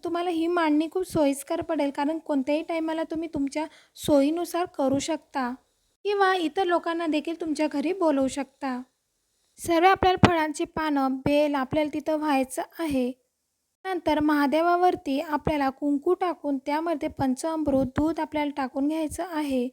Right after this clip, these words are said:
इथे आपल्याला तुळशीची देखील पूजा करून घ्यायची आहे, तर इथे मी तुळशी घेतलेली आहे, तर तुळशीची देखील मी पूजा करून घेतलेली आहे. तशी छान सुबक मांडणी आपण घरच्या घरी करू शकतो.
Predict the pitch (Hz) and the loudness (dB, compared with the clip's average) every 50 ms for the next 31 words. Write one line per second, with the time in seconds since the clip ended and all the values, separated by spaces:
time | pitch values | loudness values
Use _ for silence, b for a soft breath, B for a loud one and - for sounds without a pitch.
0 | _ _ _ _ _ _ _ _ _ _ _ - 330 320 - 415 427 427 427 427 | _ _ _ _ _ _ _ _ _ _ _ -4 -2 2 4 6 6 6 4 4
1 | 403 392 370 - 359 339 320 - 370 359 392 392 381 330 285 - 359 359 - 339 | 2 2 4 4 2 2 4 2 0 2 2 2 0 0 -2 -2 -4 -2 0 0
2 | 311 254 311 311 - 330 311 320 320 330 339 339 320 311 - 330 320 311 277 277 | 0 2 0 0 0 0 0 0 0 0 2 0 0 0 0 0 0 2 0 0
3 | - 311 294 262 339 339 339 - 330 294 277 269 - - 320 294 339 320 - - | -2 -4 -6 -4 -4 -4 -4 -2 0 0 0 0 0 -2 -4 -4 -4 -4 -4 -6
4 | 330 320 330 330 240 247 294 269 277 269 - 302 - 311 285 262 - 311 285 - | -4 -2 -2 -2 -2 0 0 0 0 0 -2 -6 -4 -4 -4 -4 -4 -6 -8 -6
5 | 302 294 302 285 330 320 330 339 349 - - 285 254 277 277 269 - 294 302 302 | -4 -2 -2 -2 -4 -4 -4 0 2 2 2 2 0 -8 -8 -8 -8 -8 -6 -6
6 | 311 320 294 - 320 311 311 349 392 359 311 302 302 269 277 277 - 302 285 - | -6 -8 -10 -10 -10 -12 -10 -10 -10 -10 -8 -6 -6 -6 -6 -6 -6 -6 -6 -6
7 | 330 320 - - 311 311 320 330 320 - 320 247 285 277 277 330 320 311 302 302 | -8 -10 -8 -6 -6 -4 -4 -6 -4 -4 -2 -2 -2 -2 -4 -6 -6 -4 -2 -2
8 | 302 311 302 B B B B B B 285 269 - 311 330 311 311 294 269 - 294 | -2 -4 -4 B B B B B B -6 -2 -2 0 0 2 0 0 0 0 -2
9 | 320 320 330 320 339 339 - 311 285 277 285 294 - - 220 - _ _ - 254 | 0 2 2 2 0 0 -2 0 2 4 4 4 2 2 -2 -4 _ _ -4 -2
10 | 233 233 | -2 -2